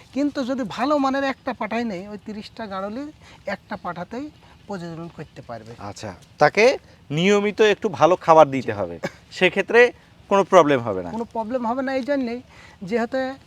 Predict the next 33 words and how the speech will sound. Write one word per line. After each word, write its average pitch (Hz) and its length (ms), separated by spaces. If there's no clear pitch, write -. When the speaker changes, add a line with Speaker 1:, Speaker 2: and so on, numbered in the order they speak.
Speaker 1:
একটা 233 340
মাল 220 400
যদি 220 180
আজকে 202 420
প্রেগনেন্ট 190 520
হয়ে 165 140
যায়, 165 200
ছয় 185 220
মাসের 185 320
ভিতরে 175 460
সেটা 165 260
আর 147 60
হবে 120 280
না। 104 120
এই 214 140
জন্য 254 240
তিরিশটা 247 420
মাল 233 240
তো 247 120
একদিনে 202 460
প্রেগনেন্ট 131 440
হবে 117 160
না। 117 120
Speaker 2:
আচ্ছা, 151 280
আজকে 139 360
তো 160 220
বাসায় 147 380
কয়েকটা 156 400
মা 143 180
গাড়ল 139 280
রেখে 135 240
আসছেন। 98 300
Speaker 1:
জি। 120 380